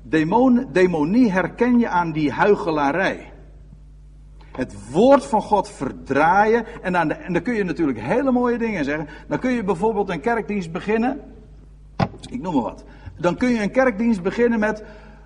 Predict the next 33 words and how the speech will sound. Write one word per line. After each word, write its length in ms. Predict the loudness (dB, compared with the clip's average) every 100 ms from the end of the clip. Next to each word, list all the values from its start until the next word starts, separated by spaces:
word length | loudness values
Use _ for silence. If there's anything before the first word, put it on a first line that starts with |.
| -20 -20 -10
"Onze 460 | 6 8 8 6 6
hulp 480 | 8 8 8 2 -2
is 180 | 0 2
in 120 | 2
de 80 | 6
naam 380 | 10 10 10
van 200 | 6 4
de 60 | 6
Heere 500 | 6 6 6 6 6
die 220 | 4 0
hemel 560 | 6 6 8 8 8 6
en 140 | 6
aarde 440 | 8 10 8 4 0
gemaakt 440 | 4 8 6 6
heeft. 460 | 2 2 -2 -10 -14 -10
Die 160 | -10 -8
trouw 420 | 2 6 8 10
houdt 500 | 10 10 8 4 -2
en 200 | -4 -2
die 140 | 0
nooit 580 | 2 6 8 10 8 6
laat 260 | 2 0 0
varen 400 | 4 6 6 4
het 140 | 2
werk 280 | 0 -2 -2
van 180 | -4 0
zijn 240 | 2 2
handen." 340 | 4 4 2 -6 -18 -20 -20 -20 -20 -20 -20 -20 -20 -20 -20 -20 -20 -20 -20 -20 -20 -20
Machtig 640 | -8 0 2 2 0 -6 -6
als 140 | -8
je 100 | -8 0
dat 220 | 0 0
vertelt. 540 | -10 -8 -8 -10 -20